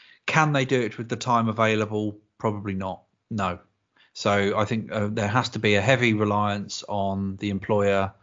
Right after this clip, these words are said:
the electrician training you as an apprentice.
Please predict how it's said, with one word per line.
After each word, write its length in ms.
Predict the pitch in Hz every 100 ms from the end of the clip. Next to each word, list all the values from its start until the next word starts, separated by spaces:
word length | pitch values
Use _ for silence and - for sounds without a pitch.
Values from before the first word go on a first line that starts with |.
| _ _ - -
the 520 | 107 98 98 95 95 -
electrician 600 | 107 - - 104 104 95
training 600 | - 98 98 95 92 95 -
you 320 | 95 90 87
as 140 | 98 95
an 100 | 90
apprentice. 420 | 98 87 90